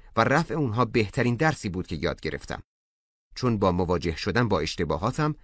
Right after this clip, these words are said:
مسئولیت نقایص کارم رو به عهده گرفتم.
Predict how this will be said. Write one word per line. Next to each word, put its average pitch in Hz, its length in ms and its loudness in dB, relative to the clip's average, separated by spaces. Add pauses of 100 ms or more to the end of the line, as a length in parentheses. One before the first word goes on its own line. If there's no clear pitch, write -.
(300)
مسئولیت 127 640 2
نقایص 98 560 2
کارم 101 420 0
رو 151 120 2
به 113 120 2
عهده 87 240 -2
گرفتم. - 460 -8